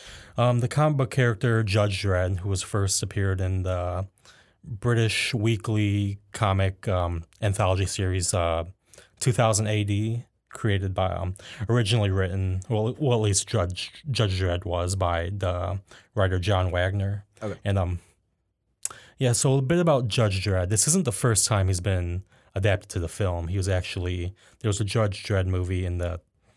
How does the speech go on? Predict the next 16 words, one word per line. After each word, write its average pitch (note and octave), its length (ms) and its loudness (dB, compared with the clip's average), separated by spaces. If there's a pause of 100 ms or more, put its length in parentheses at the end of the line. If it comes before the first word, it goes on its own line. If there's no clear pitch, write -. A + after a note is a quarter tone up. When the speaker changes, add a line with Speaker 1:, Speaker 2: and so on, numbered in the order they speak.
(720)
Speaker 1:
mid B2+ 380 0
to G#2+ 140 -2
late F#2 180 0
nineties F#2 460 -2
starring F2+ 720 -2
Sylvester G2 440 -2
Stallone F2+ 720 -6 (340)
Speaker 2:
Yeah, B2 280 -4
Speaker 1:
as B2+ 160 -2
the B2 120 -2
title E2+ 140 0
Speaker 2:
I - 60 -8
Speaker 1:
character. E2+ 360 -4
Speaker 2:
forgot G#2 420 -6
about F2 320 -10
that. D2+ 240 -14